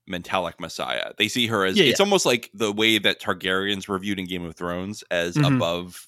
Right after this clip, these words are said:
Speaker 1: the religion even, above the rules
Speaker 2: Mm.
Speaker 1: of the religion. They were allowed
Speaker 2: Mm-hmm.
Speaker 1: to marry their brothers and sisters.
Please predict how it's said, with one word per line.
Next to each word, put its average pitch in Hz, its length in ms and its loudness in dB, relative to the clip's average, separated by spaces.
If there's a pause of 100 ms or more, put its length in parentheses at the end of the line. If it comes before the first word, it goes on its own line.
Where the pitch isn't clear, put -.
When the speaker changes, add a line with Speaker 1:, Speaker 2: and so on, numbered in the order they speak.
Speaker 1:
the 92 140 -4
religion 98 440 -4
even, 127 440 -2 (300)
above 101 360 4
the - 80 6
rules 110 240 4
Speaker 2:
Mm. 104 40 0
Speaker 1:
of 95 60 0
the 95 80 0
religion. 104 440 0
They 92 100 0
were 92 140 2
allowed 92 220 6
Speaker 2:
Mm-hmm. 127 100 4
Speaker 1:
to 101 40 -4
marry 101 340 2
their 98 200 2
brothers 101 400 0
and 104 120 -8
sisters. 113 680 -4